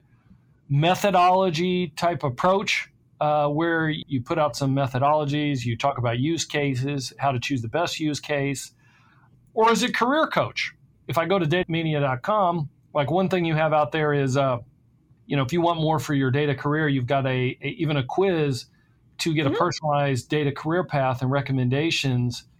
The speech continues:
Speaker 1: for more opportunity, impact, and earnings.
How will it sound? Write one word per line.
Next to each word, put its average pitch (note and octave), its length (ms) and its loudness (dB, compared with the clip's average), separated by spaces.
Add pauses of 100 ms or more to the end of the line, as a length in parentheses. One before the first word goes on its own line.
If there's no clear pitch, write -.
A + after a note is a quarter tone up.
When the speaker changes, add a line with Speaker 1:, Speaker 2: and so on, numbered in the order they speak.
(500)
Speaker 1:
for C#3 140 0
more C#3 220 4
opportunity, C3 480 0
impact, B2 500 -2 (100)
and B2+ 140 2
earnings. D#3 460 0